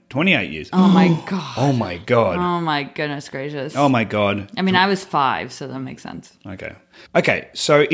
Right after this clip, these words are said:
Speaker 1: is June nineteen ninety-two, and three climbing friends were planning on scaling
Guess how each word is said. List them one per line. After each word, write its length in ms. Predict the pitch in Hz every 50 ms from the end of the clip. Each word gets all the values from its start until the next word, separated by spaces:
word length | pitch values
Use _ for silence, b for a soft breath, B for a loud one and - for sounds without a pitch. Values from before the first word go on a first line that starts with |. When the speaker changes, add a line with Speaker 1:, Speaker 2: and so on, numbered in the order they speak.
| 160
Speaker 1:
is 200 | 160 160 139 123
June 480 | 117 117 117 135 170 180 190 208 208 - -
nineteen 400 | 135 135 127 135 139 135 147 139
ninety-two, 520 | 135 127 123 117 113 - - 92 78 - - -
and 180 | 117 120 113
three 360 | 117 - - - 139 160 196 190
climbing 400 | - - 131 120 117 117 113 110
friends 540 | - - 98 92 90 92 98 101 - - -
were 120 | 127 123 120
planning 340 | - - 120 123 139 135
on 140 | 127 127 127
scaling 720 | 123 - - - 120 110 110 110 104 104 104 104 113 117